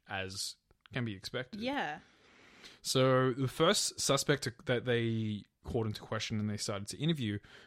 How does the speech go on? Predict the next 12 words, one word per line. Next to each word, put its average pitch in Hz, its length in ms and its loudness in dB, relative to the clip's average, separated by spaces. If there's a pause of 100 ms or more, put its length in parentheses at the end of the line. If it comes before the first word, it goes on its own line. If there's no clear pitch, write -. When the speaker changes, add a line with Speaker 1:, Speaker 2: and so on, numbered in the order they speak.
(120)
Speaker 1:
was 107 420 -2
a 110 60 -6
man 104 300 -2
named 101 340 -2 (480)
Miguel, 110 520 -2 (480)
who 110 220 -2
was, 101 680 -4
uh, 101 260 -6
Miguel 110 360 -4
Colin, 127 400 0
who 104 120 -6
was, 101 360 -6